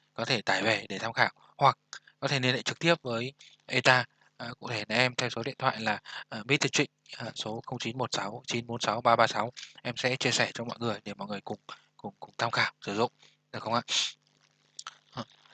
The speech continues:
thì đó là một số cái, à, em cho là một số cái mới mà mọi người cần chú ý quan tâm trong quá trình mình làm. Ờ, tất nhiên là tất cả những cái dữ liệu này, phần mềm beta đã cập nhật vào trong phần mềm rồi.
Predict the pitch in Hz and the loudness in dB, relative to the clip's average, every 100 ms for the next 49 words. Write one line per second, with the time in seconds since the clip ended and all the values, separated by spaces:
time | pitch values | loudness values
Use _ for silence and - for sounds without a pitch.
0 | - 135 123 147 185 147 117 - 120 127 | 0 8 12 12 12 10 6 -2 -2 -2
1 | - 120 123 160 - - _ - - - | 4 6 6 -2 -10 -20 _ -16 -14 -8
2 | - 147 - 156 147 127 113 107 110 110 | 2 4 10 10 10 8 2 -4 -6 -2
3 | 135 135 139 226 - _ - _ 113 113 | 2 6 6 4 -2 _ -20 _ -10 -8
4 | 113 107 110 - _ - 117 139 208 165 | -6 -2 -4 -4 _ -2 0 0 0 0
5 | 156 156 - _ - - - 127 131 123 | 6 6 6 _ -20 -10 -6 -2 -2 -2
6 | 113 104 110 110 - _ - - 143 196 | -4 2 4 4 -2 _ -18 -12 2 6
7 | 202 170 139 190 - - 139 156 185 190 | 8 8 8 4 4 0 2 0 2 4
8 | 156 135 123 - - - - 127 123 117 | 4 4 2 -4 -16 -14 0 2 2 2
9 | 127 135 131 135 131 127 - 110 107 127 | 8 10 10 6 2 2 2 2 2 0
10 | 127 113 110 113 | -4 -2 0 0